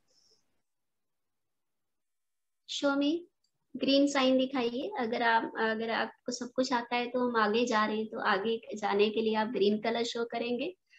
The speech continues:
हाँ, अनन्य दिखा रहा है आगे। कैमरा on रखेंगे सभी, तभी दिखेंगे मेरे को। हाँ, आयुष,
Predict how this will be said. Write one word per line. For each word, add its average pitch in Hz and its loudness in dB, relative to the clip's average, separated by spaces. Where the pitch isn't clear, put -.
हाँ, 202 -4
अनन्य 226 2
दिखा 220 -2
रहा 202 2
है 214 -2
आगे। 202 0
कैमरा 277 8
on 254 6
रखेंगे 196 4
सभी, 208 -2
तभी 254 2
दिखेंगे 220 0
मेरे 196 -2
को। - -14
हाँ, 208 -4
आयुष, 214 -4